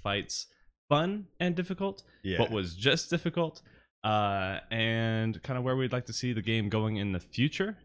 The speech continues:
Speaker 1: in our personal, uh, opinions and experiences. And, uh, we have a little ranking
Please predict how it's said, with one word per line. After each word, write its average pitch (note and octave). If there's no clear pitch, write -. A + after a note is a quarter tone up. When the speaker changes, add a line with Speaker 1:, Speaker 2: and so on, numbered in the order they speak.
Speaker 1:
in F2
our E2+
personal, G#2
uh, F#2+
opinions C#3+
and G2+
experiences. C3+
And, B2
uh, B2
we B2
have C3+
a B2+
little A2
ranking A#2